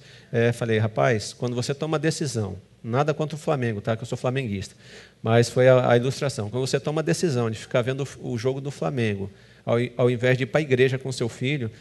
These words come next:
você tá ensinando um valor pra ele. Amanhã ele vai fazer isso. Você precisa mudar isso agora, antes que seja tarde.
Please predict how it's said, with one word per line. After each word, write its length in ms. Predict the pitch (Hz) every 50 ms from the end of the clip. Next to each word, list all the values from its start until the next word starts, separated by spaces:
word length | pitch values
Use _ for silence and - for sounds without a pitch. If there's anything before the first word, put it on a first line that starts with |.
| - -
você 160 | - - 135
tá 140 | - 139 139
ensinando 400 | 139 - 156 135 135 139 139 135
um 20 |
valor 300 | 135 147 143 147 - 170
pra 160 | - 143 139
ele. 240 | 113 101 101 95 101 - _ - _ _ _ _
Amanhã 460 | - 117 120 131 127 123 120 120 123
ele 100 | 131 127
vai 120 | 127 135 131
fazer 260 | - 135 123 123 139
isso. 400 | 120 104 104 104 - - - _ _ _ _ _
Você 120 | - - 123
precisa 220 | - - - 135
mudar 260 | 123 127 127 117 120
isso 160 | 123 123 - 165
agora, 400 | 160 139 110 107 107 110 110 110
antes 160 | 110 123 -
que 80 | - -
seja 220 | - 135 127 156
tarde. 400 | 151 - 113 101 95 98 101 -